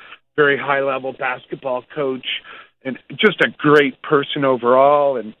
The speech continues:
him and Clinton came up with this idea to start this thing we called Hoops for Hunger Canada. And it, it really was nothing but these two guys, they, Milo and Clinton, they would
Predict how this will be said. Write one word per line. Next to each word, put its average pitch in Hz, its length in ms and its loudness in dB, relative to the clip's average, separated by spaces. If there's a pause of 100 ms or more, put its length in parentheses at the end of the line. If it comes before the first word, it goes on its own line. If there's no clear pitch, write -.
(560)
him 185 120 0
and 165 180 -4
Clinton 160 360 -2
came 156 240 -4
up 147 160 0
with 151 100 -4
this 139 220 -4
idea 143 460 2
to 131 140 -12
start 135 300 0 (500)
this 139 120 -6 (220)
thing 147 180 0
we 131 120 -4
called 127 280 0
Hoops 147 380 0
for 131 140 2
Hunger 147 300 0
Canada. 156 720 2
And 143 120 -2
it, 147 80 -6 (760)
it 208 60 6
really 262 360 4
was 165 180 -6 (520)
nothing 185 480 -4
but 123 180 -12
these 139 120 -14 (280)
two 226 300 -2
guys, 160 500 2 (120)
they, 131 240 -6 (600)
Milo 156 400 0
and 127 200 -14
Clinton, 147 440 -12
they 139 140 -2
would 117 200 -6